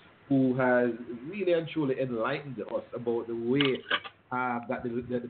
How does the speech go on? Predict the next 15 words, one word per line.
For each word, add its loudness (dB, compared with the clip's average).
playing -2
field 0
has -2
been -6
leveled, 0
and, -2
and, -6
and -10
the, -4
the, -14
the -12
fact 0
that, -2
uh, 2
women -2